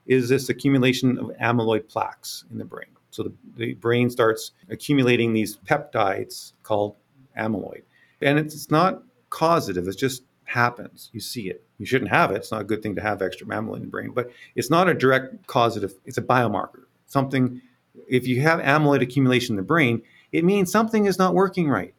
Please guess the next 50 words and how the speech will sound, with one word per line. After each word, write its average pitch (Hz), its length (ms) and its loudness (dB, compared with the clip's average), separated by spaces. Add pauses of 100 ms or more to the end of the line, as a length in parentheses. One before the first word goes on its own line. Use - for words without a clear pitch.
(100)
The 135 80 2
regular 180 460 4
regulation 151 720 2
of 120 260 0
the 120 220 2
amyloid 139 480 4
protein 127 400 0
is 135 120 -4
no 107 180 0
longer 110 500 0
properly 120 540 0
forming. 190 420 -2 (380)
You 110 60 -4
didn't 135 180 2
have 135 180 2
the 131 60 4
amyloid 131 320 4
when 127 120 4
you're 113 100 2
thirty 214 240 4
years 135 180 4
old, 107 300 0 (300)
and 120 80 -4
now 127 100 4
you 123 120 0
have 120 140 4
it 127 40 -2
when 120 100 -4
you're 113 140 0
eighty 233 180 2
years 123 220 2
old. 107 260 2 (200)
So - 120 0
something 180 320 2
that 143 80 2
was 123 140 2
working 160 320 4
when 123 100 4
you're 113 80 2
thirty 135 360 4
is 120 100 2
no 131 100 4
longer 123 260 4
working 110 240 0
when 120 100 0
you're 190 120 4
eighty. 160 320 0 (220)
apo 156 260 4
E 139 80 4
four, 135 600 2